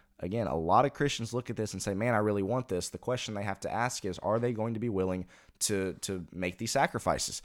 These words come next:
to give up these things, to, to maybe provide a little bit more time during the week for these things, to set aside one night a week and say, "I'm gonna have a,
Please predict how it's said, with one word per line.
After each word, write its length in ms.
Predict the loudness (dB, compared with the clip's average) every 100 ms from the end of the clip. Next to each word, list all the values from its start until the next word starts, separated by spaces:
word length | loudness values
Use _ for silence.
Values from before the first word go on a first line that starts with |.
| -14 -8
to 100 | -2
give 160 | 2 4
up 180 | 2
these 220 | 0 -4 -2
things, 300 | -4 -4 -2
to, 160 | -2
to 320 | 0 0 0 -4 -14 -12
maybe 380 | -6 -4 -4 -4 -8 -20
provide 420 | -10 -4 0 2 2
a 40 |
little 180 | -2 -2
bit 120 | -2
more 140 | -2
time 360 | 0 2 2 4
during 160 | 2 2
the 80 |
week 180 | 0 0
for 120 | -2
these 180 | -4 -2
things, 160 | -4 -4
to 100 | 0
set 160 | 0
aside 280 | 2 2 0 0
one 240 | -2 2
night 200 | 4 4
a 60 | 4
week 340 | 2 -2 -8 -20 -20 -20 _ -4
and 120 | -2
say, 380 | 4 6 4 2 -10 _
"I'm 120 | 0
gonna 160 | 2 4
have 360 | 6 4 4 2
a, 480 | 4 4 4 0